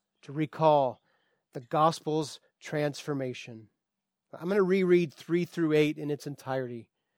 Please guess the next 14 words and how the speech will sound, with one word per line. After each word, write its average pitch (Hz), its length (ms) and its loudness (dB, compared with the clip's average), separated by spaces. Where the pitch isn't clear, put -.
And, 151 160 -8
and 156 140 -4
this 208 200 4
is 185 100 -2
so 175 320 4
good. - 380 -12
I - 40 -10
mean, 143 220 -6
these 180 240 -2
verses, 180 640 0
this, 160 260 -2
this - 300 -4
is 143 160 -8
it. - 380 -14